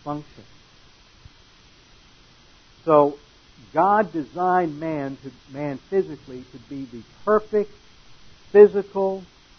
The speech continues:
machine in order to fulfill the responsibilities of being in the image and likeness of God. Let me make that more clear.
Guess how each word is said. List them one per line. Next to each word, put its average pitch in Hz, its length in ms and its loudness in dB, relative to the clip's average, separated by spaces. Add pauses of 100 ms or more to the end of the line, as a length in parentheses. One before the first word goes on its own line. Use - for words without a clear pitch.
(760)
machine 123 680 -10 (480)
in 147 120 -8
order 165 280 6
to 147 160 -12
fulfill 180 920 2
the 139 120 -8
responsibilities 139 1300 -4 (140)
of 117 140 -18
being 139 200 -8
in 127 180 -14
the 139 60 -14
image 143 240 -12
and 127 140 -18
likeness 131 380 -12
of 104 120 -20
God. 113 200 -16 (1900)
Let 151 120 -12
me 131 40 -12
make 143 200 -10
that 131 160 -8
more 123 180 -12 (100)
clear. 120 220 -10